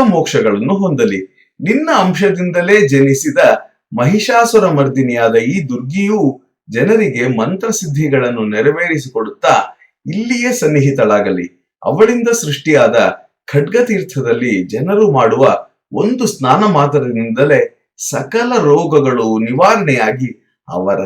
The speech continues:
ಸಮಸ್ತ ಪಾಪವು ಕ್ಷಯವಾಗಲಿ. ಪ್ರವಾಳೇಶ್ವರ ಮತ್ತು ಪಾಪನಾಶನ ಲಿಂಗಗಳು ಭಕ್ತಿಯಿಂದ ಸೇವಿಸುವ ಜನರ ಇಷ್ಟಾರ್ಥಗಳೆಲ್ಲವನ್ನೂ ನೆರವೇರಿಸಲಿ."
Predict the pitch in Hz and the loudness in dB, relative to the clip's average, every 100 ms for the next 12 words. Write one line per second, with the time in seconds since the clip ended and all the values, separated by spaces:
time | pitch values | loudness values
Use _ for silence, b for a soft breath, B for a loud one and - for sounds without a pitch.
0 | - - 107 - - - - 156 135 135 | -6 -4 -4 -6 -4 -4 0 0 0 -2
1 | 104 - - 139 151 127 101 90 80 - | -4 -4 0 2 4 2 0 -4 -8 -14
2 | _ _ _ - 143 220 285 269 262 - | _ _ _ 0 2 2 2 2 2 2
3 | 220 196 156 139 139 139 - 214 202 175 | 2 2 -2 -2 0 2 0 0 0 -2
4 | 156 147 131 139 139 120 139 135 101 - | -4 -4 0 0 0 0 0 0 -2 -12
5 | _ _ - 160 - _ 262 254 226 170 | _ _ -6 -6 -6 _ -4 -2 0 -2
6 | 135 151 143 120 - 127 107 - - _ | 0 0 0 -2 -2 2 2 0 -8 _
7 | _ 95 110 170 202 120 90 104 - 175 | _ -2 0 2 2 2 2 -4 -8 -8
8 | - 247 247 247 - 190 147 139 180 226 | -6 -4 -2 -4 -4 0 2 2 0 0
9 | 220 180 170 170 120 113 143 135 101 - | 0 0 0 0 2 4 4 2 -2 -6
10 | 90 73 - _ | -8 -10 -16 _